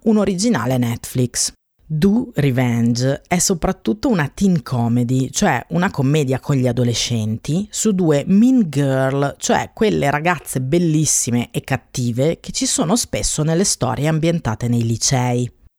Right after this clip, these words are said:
Come operazione, Do Revenge è praticamente perfetta sotto tutti i punti di vista.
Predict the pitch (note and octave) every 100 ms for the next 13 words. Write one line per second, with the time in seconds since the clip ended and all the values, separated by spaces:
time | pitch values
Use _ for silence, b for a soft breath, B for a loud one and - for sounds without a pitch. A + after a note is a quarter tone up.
0 | _ _ _ - D4+ E4 - D#3+ C#3+ C3+
1 | - D3+ C3+ B2 B2+ C#3+ C#3 - E3+ B3+
2 | G#3 C3+ C3 B2 C3 B2+ D3 - - -
3 | - - - E4+ C#4 C3+ B2 D#3 C#4+ D#4
4 | - C#4 - D#3+ D#3 - G#3+ - - D4+
5 | - E3 E3 D#3 D3 C3+ A#2 A2 - -
6 | B2